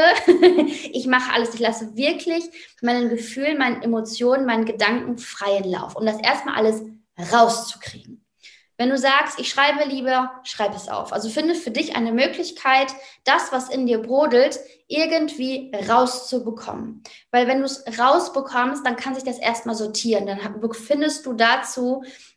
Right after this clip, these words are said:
ähm, einen Abstand. Ja? Du kannst in die Vogelperspektive switchen, wo du von oben herab,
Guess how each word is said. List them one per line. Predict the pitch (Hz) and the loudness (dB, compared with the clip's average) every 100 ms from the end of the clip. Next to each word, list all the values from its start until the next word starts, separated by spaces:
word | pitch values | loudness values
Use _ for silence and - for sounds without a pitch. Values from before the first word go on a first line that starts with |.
| - | -4
ähm, | 226 226 226 226 - | 0 2 0 -2 -4
einen | 233 240 233 | 2 2 2
Abstand. | - - - 196 - - | -2 -4 -6 -8 -8 -2
Ja? | 294 | 0
Du | 320 | 0
kannst | 277 254 254 - | -2 -4 -6 -8
in | - | -6
die | 220 | -4
Vogelperspektive | - 262 262 254 226 - 214 - 214 | -2 2 2 2 -4 -4 -10 -6 -4
switchen, | 220 - 220 - 254 | -4 -2 -2 -2 -2
wo | |
du | 226 | -2
von | 226 220 - | -2 -4 2
oben | 254 302 269 | 4 4 0
herab, | - 320 233 233 | -2 0 2 0